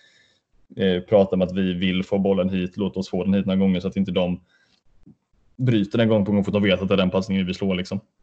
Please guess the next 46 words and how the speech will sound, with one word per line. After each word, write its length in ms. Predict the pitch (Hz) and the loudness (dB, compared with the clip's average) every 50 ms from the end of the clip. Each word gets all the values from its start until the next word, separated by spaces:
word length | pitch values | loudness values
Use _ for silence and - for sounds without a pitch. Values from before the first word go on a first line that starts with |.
| _ - - - - | _ -20 -20 -16 -12
Ehm, 520 | 113 98 95 - - - - - - 127 127 - _ _ _ _ _ - - _ - - - _ _ _ _ - | -10 -8 -8 -8 -8 -8 -8 -8 -10 -10 -12 -16 _ _ _ _ _ -20 -20 _ -20 -20 -20 _ _ _ _ -8
nej, 200 | - 98 101 101 | -4 -2 0 2
den 160 | 101 101 101 | 2 2 2
är 40 | 104 | 0
svår 400 | 101 - - 117 107 98 98 98 | -2 -4 -4 -2 0 0 2 2
den 80 | 104 117 | 2 2
där 100 | 110 101 | 2 2
tycker 200 | - 98 98 104 | 0 -2 -2 0
jag, 140 | 101 95 92 | 0 2 0
liksom, 240 | 95 95 - 95 98 | -2 -2 -2 -2 0
men, 300 | 98 98 92 78 73 92 | 0 0 -2 -4 -4 -4
men 200 | 104 104 101 101 | -2 -2 0 0
vi 100 | 101 98 | -2 -2
försöker 480 | - 104 - - 107 98 98 95 - 107 | -4 -6 -4 -2 -2 -2 -2 -2 -2 -2
anpassa 380 | 107 110 104 - - - - 98 | -2 -2 -2 -4 -6 -6 -6 -6
oss 60 | - | -4
så 60 | 104 | -4
mycket 140 | 104 98 - | -6 -4 -2
som 100 | 98 95 | -2 0
möjligt 420 | 98 101 101 98 98 98 98 - | 0 2 2 0 0 -2 -4 -8
och 60 | 98 | -12
försöker 320 | - - - 95 92 - 92 | -10 -6 -6 -6 -4 -4 -6
driva 240 | 92 95 98 98 92 | -4 -2 -2 -2 -4
på 200 | - - 101 95 | -2 -4 -4 -2
bolltempo 560 | 92 98 95 92 - - 95 92 87 - 95 | -2 -2 -4 -4 -4 -4 -4 -4 -4 -4 -4
och, 60 | 92 | -4
liksom, 240 | 92 90 - 95 92 | -4 -4 -6 -8 -8
få 140 | - 95 92 | -6 -6 -4
igång 220 | 92 92 90 90 | -2 -2 0 -2
ett 140 | 90 92 - | -2 -4 -4
bra, 260 | - 92 87 87 - _ _ _ _ _ _ _ _ _ _ - | -4 -4 -4 -4 -8 _ _ _ _ _ _ _ _ _ _ -2
ett 100 | 101 95 | -2 2
bra 120 | - 95 90 | 2 2 2
powerplay, 360 | - 95 87 87 87 95 98 | 4 2 2 2 2 0 0
liksom. 240 | 98 95 - 71 64 - _ _ _ - - - - _ _ _ _ _ _ _ _ _ _ _ - | 0 -2 -4 -8 -16 -16 _ _ _ -20 -20 -20 -20 _ _ _ _ _ _ _ _ _ _ _ -12
Ehm, 760 | - 50 50 50 50 50 50 - - - - - - - - - _ _ _ _ _ - _ _ | -10 -8 -8 -8 -8 -8 -10 -10 -10 -10 -10 -10 -12 -12 -14 -16 _ _ _ _ _ -20 _ _
på 80 | - 98 | -4 -2
något 140 | 98 95 | -2 -2
sätt, 140 | - 95 - | -2 -4 -4
men 100 | 101 98 | 0 2
den 140 | 104 107 107 | 2 2 2
är 80 | 113 120 | 2 0
svår, 300 | 127 - 139 143 156 - - - _ | -2 -2 -2 -4 -4 -4 -8 -12 _
den 120 | - 113 | -8 -6
är 40 | 113 | -4
svår. 260 | - 117 123 127 - | -2 -2 -2 -4 -4